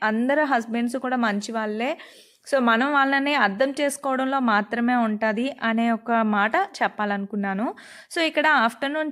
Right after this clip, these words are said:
చికెన్ కర్రీ చేసిన దాంట్లో కొంచెం ఆయిల్ ఎక్కువైందనమాట. So దాన్ని కొంచెం రీమోడల్ చేద్దామని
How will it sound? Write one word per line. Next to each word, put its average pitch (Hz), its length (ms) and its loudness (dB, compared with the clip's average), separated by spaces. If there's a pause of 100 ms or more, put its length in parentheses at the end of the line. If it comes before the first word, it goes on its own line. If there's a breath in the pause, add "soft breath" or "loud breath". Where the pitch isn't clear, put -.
చికెన్ 247 260 -4
కర్రీ 269 340 0
చేసిన 226 260 -4
దాంట్లో 226 300 -4
కొంచెం 247 440 -2
ఆయిల్ 220 260 2
ఎక్కువైందనమాట. 202 840 -4
So 285 300 -4
దాన్ని 240 280 -2
కొంచెం 285 440 -6
రీమోడల్ 247 480 0
చేద్దామని 226 440 0